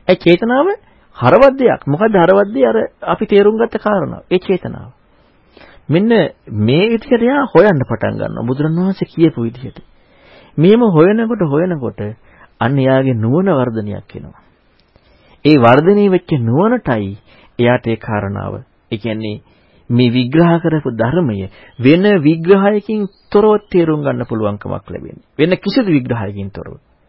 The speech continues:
ලෝකේ පනවගත්ත දේ දැන් අපි ඕක තේරුම් ගන්න තව එකක් ගන්න පුළුවන් කන්ද සූත්‍රය. කන්ද සූත්‍රයේ බුදුරණවහන්සේ විග්‍රහ කරනවා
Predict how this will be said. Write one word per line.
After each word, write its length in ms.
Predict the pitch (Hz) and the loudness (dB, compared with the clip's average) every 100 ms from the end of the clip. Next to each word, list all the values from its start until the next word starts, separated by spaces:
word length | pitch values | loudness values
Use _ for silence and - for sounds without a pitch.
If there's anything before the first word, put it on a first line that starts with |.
| _ _ _ _ - - _ _ 113 | _ _ _ _ -20 -20 _ _ 4
ලෝකේ 800 | 123 202 220 240 240 202 147 - _ _ _ _ _ _ | 6 6 2 -4 -2 0 -2 -8 _ _ _ _ _ _
පනවගත්ත 560 | 131 131 190 208 131 - | 2 4 4 4 0 -2
දේ 200 | 127 107 | -4 0
දැන් 220 | 107 107 | 0 0
අපි 200 | 104 113 | -2 -4
ඕක 160 | 107 104 - | -4 -4 -10
තේරුම් 320 | _ 120 110 113 | _ -2 -2 -2
ගන්න 200 | 160 180 | -6 0
තව 140 | 123 | 2
එකක් 140 | 127 120 | 2 -2
ගන්න 280 | 113 117 | -4 -6
පුළුවන් 220 | 127 185 196 | -4 -6 -6
කන්ද 320 | - 185 208 | -6 -6 -6
සූත්‍රය. 460 | - 143 - - - _ _ _ _ _ _ | -8 -10 -12 -18 -20 _ _ _ _ _ _
කන්ද 240 | - 139 170 | -2 0 2
සූත්‍රයේ 640 | 175 185 190 - 233 311 - _ _ _ _ _ | 2 0 0 -4 -6 -6 -8 _ _ _ _ _
බුදුරණවහන්සේ 560 | 143 160 160 151 151 139 | -2 0 0 0 -2 -4
විග්‍රහ 240 | 151 160 | -2 -4
කරනවා 300 | 156 202 220 | -4 -6 -8